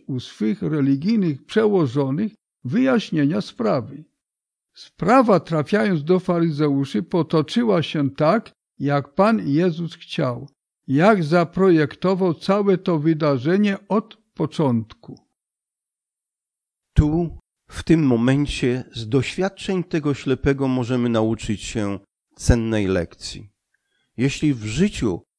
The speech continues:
Speaker 2: zdarzyło się tak, że los postawił nas w niekorzystnej sytuacji i przyniosło nam to szkodę,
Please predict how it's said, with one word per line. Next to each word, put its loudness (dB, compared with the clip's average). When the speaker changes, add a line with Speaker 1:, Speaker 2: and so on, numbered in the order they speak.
Speaker 2:
zdarzyło -2
się -4
tak, -10
że 2
los 2
postawił -2
nas -2
w -6
niekorzystnej 0
sytuacji -8
i -6
przyniosło 0
nam -2
to -4
szkodę, -8